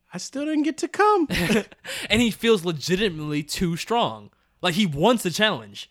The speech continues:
Speaker 1: Mm-hmm.
Speaker 2: but he's like, "I've just gotten too strong. Like, I, I've, I've beat, I can beat anyone now at one punch. There's nothing satisfying anymore."
Speaker 1: Which I'm still just like, "Where is this coming from?"
Speaker 2: I don't know.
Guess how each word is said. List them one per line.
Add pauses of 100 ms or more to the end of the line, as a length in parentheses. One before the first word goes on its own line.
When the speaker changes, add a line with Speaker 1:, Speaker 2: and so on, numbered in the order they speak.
Speaker 1:
Mm-hmm.
Speaker 2:
but
he's
like,
"I've
just
gotten
too
strong.
Like,
I,
I've, (100)
I've
beat,
I
can
beat
anyone
now
at
one
punch.
There's
nothing
satisfying
anymore."
Speaker 1:
Which
I'm
still
just
like,
"Where
is
this
coming
from?" (360)
Speaker 2:
I
don't
know.